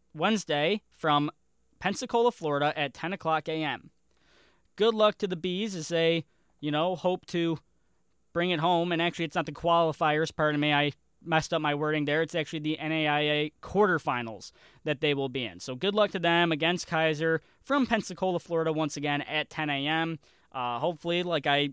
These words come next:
said just a few minutes ago, there's a lot more lacrosse talk on the way if they keep winning. So now looking at both the baseball and softball teams, uh, starting things off with baseball, the baseball team was extremely busy this past week.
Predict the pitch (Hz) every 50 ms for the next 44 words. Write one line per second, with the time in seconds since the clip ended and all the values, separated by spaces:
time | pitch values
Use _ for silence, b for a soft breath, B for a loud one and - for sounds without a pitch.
0 | - _ _ - - - 170 156 151 160 151 - 160 - - 160 160 170 165 -
1 | 180 175 185 190 175 156 151 147 151 151 156 160 165 160 160 156 151 151 143 -
2 | - 160 160 156 - - - 147 143 147 143 - b b b b b b - 175
3 | 175 180 175 165 156 156 151 147 151 160 156 - 170 160 151 - - 147 147 143
4 | 143 135 - - 151 139 - - 131 151 165 165 147 107 82 - - _ _ _
5 | _ _ _ _ _ _ _ _ _ _ _ _ _ _ B B B B B B
6 | - 220 240 277 285 262 254 254 - 254 226 214 190 - 202 202 190 - 175 147
7 | - 180 190 185 - - 180 170 165 156 - - - 165 165 160 - - 160 156
8 | 156 151 - 165 156 151 151 151 151 147 - 165 156 143 147 143 - - 240 247
9 | 240 196 226 214 190 156 180 175 175 165 - 160 143 - - 208 202 190 - -
10 | - 180 175 175 175 175 - b b b b b b b b 147 151 208 220 202
11 | - 220 208 - - 208 202 185 175 170 165 147 147 151 - - - - 170 175
12 | 180 180 175 160 143 147 151 135 131 131 113 120 113 - - - 117 107 - -
13 | - 107 - - _